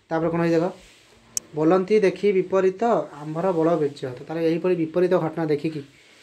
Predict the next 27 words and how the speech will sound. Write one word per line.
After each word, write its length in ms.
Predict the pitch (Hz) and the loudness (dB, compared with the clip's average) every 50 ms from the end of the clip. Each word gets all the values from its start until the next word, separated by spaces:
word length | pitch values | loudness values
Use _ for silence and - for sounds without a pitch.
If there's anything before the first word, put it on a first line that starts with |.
| - - - 156 | -20 -16 -8 -4
ଏହିଭଳି 260 | 151 156 165 165 160 | 0 2 4 4 4
ବିପରୀତ 360 | 147 143 139 160 156 160 165 | 2 0 0 0 0 2 2
ଘଟଣା 280 | 156 143 143 147 151 151 | 0 -2 -2 -4 -4 -2
ଦେଖିକି, 300 | 147 143 143 160 151 147 | -2 -4 -4 -4 -2 0
ଏହିଭଳି 320 | 143 143 147 147 143 139 | 2 2 2 0 -2 -2
ମାନେ 180 | 147 143 143 139 | -2 -4 -4 -4
ଗୋଟେ 380 | 143 139 147 139 135 135 135 - _ _ _ _ _ | -4 -2 -2 -2 -2 -4 -8 -14 _ _ _ _ _
ଆଶ୍ଚର୍ଯ୍ୟଚକିତ 720 | - - - - - - 175 160 170 170 165 160 151 160 165 | -12 -12 -12 -12 -8 -4 -2 0 0 2 0 2 2 2 2
ଘଟଣା 320 | 147 143 143 - 160 156 | 2 0 -2 -4 -4 -4
ଦେଖିକି 380 | 147 143 139 - 160 131 131 131 - _ _ _ - _ _ _ _ - | -2 -2 -2 -2 -4 -4 -4 -12 -14 _ _ _ -20 _ _ _ _ -8
ସେମାନେ 180 | 147 156 160 | -4 -4 -4
କ'ଣ 160 | 160 170 165 | 0 0 2
ଭାବୁଛନ୍ତି? 360 | 165 165 165 165 165 165 190 190 | 2 2 2 2 -2 -4 -6 -6
ନା, 100 | 185 165 | -6 -6
"ଆମ୍ଭର 580 | 143 143 147 147 151 147 156 175 185 208 208 | -4 -4 -4 -4 -4 -2 0 0 2 2 2
ବଳ 280 | 165 151 147 156 170 175 | 2 0 0 2 2 2
ବୀର୍ଯ୍ୟହତ, 540 | 160 147 139 135 139 147 131 127 127 - 143 - _ _ _ _ _ _ _ _ _ _ _ - | 2 0 -2 -2 -4 -6 -6 -6 -10 -16 -20 -20 _ _ _ _ _ _ _ _ _ _ _ -14
ଆମେ 260 | 165 170 185 208 226 | -6 -4 -2 0 -2
ଶକ୍ତିହୀନ। 540 | 226 - 185 156 - - - 151 139 135 135 139 - - - - | 0 0 0 -2 -2 0 -2 -2 -2 -2 -4 -8 -14 -18 -12 -8
ପ୍ରକୃତରେ 400 | 165 165 - - 190 208 208 202 | -8 -8 -6 -8 -6 -4 -2 -2
ଆମେ 220 | 170 165 180 175 | 0 0 0 -2
ଏତେ 180 | 165 170 180 170 | -2 -2 -4 -4
ନିଜକୁ 240 | 165 160 165 165 | -4 -2 -2 -2
ଶକ୍ତିଶାଳୀ 380 | 160 160 139 - 151 160 160 160 | -4 -6 -8 -6 -4 -2 0 0
ଭାବି 200 | 147 143 147 151 | 0 0 0 0
ଗର୍ବ 280 | 147 143 139 139 151 147 | 0 -2 -2 0 0 2
କରୁଥିଲୁ, 340 | 165 170 170 185 143 139 | 2 2 2 0 0 -2